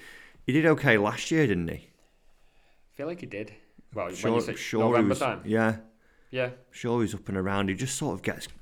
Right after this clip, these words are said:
Speaker 1: gets going, doesn't he? Have you ever been to Augusta?
Speaker 2: No.
Speaker 1: You gonna go?
Speaker 2: I am one day.
Speaker 1: I think
Speaker 2: Um,
Speaker 1: I'm, I'm gonna try and, depending on travel next year, I wanna definitely,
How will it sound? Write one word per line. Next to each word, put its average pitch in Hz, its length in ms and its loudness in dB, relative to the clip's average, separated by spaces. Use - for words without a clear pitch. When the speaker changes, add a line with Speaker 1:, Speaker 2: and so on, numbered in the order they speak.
Speaker 1:
gets - 300 -6
going, 120 420 2
doesn't 113 260 0
he? 117 120 2
Have - 80 -8
you 117 80 4
ever 147 120 2
been 147 280 2
to - 180 -6
Augusta? - 420 -10
Speaker 2:
No. 80 160 -16
Speaker 1:
You 92 100 -8
gonna 92 180 -2
go? 87 260 -4
Speaker 2:
I 101 120 -10
am 107 200 -4
one 92 200 -8
day. 90 140 -8
Speaker 1:
I 87 140 -8
think 98 160 -4
Speaker 2:
Um, 85 140 -4
Speaker 1:
I'm, 85 100 -6
I'm 87 120 -6
gonna 85 120 -2
try 82 280 -6
and, 80 80 -8
depending 92 340 -4
on 85 100 -4
travel 82 340 -8
next - 320 -10
year, 85 220 -4
I 80 40 -8
wanna 78 320 -6
definitely, - 640 -10